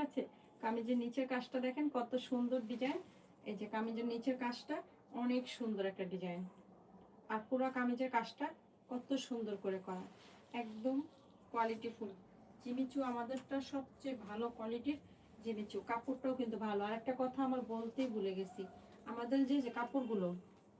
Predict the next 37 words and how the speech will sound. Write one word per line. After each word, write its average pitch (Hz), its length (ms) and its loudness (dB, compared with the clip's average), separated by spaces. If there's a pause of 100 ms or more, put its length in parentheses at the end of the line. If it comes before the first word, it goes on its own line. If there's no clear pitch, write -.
(320)
এটা 269 200 6
কিন্তু 302 180 8 (120)
সফট, 247 280 4 (120)
একটা - 220 0
আছে 269 200 0
কিন্তু 277 180 10 (120)
হার্ড, 226 280 2 (140)
অনেক 247 160 0 (120)
ফুলে 277 320 8
থাকে, 269 160 2 (100)
আমাদেরটা 220 380 0
কিন্তু 254 240 2
ফুলে 277 280 6
থাকে 262 240 -2
না। 196 140 -6
দেখেন, 202 220 -6 (420)
এই 220 80 -6
যে 254 120 -2
এভাবে 262 240 4 (120)
ধরলে 262 320 4
কিন্তু 320 240 2 (480)
একদম 254 220 0 (100)
কামিজের 240 420 -2
সাথে, 269 220 2 (120)
শরীরের 233 340 0
সাথে 226 160 -6 (100)
লেগে 190 240 -4
যায়। 180 140 -8 (460)
জর্জেট 254 400 2
কাপড়টা 269 440 0
যেরকম, 302 320 2 (120)
ওরকম, 202 300 0 (360)
ঠিক 277 200 2
আছে? - 180 0 (500)
আমাদেরটা 254 480 2
কিন্তু 277 260 8
অত 247 100 -4